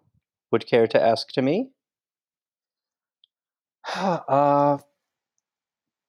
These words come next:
Speaker 2: how are you? Fine.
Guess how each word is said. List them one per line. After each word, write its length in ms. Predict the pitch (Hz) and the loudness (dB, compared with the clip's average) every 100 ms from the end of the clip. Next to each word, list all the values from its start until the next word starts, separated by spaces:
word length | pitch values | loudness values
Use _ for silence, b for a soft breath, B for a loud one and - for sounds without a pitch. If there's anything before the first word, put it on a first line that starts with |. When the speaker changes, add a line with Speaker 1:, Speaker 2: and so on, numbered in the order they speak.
| _ | _
Speaker 2:
how 280 | - - 143 | -12 -2 0
are 100 | 147 | 0
you? 380 | 135 135 220 262 _ _ _ _ _ _ _ _ _ - | 0 -2 -2 -6 _ _ _ _ _ _ _ _ _ -2
Fine. 300 | 156 208 | -2 -2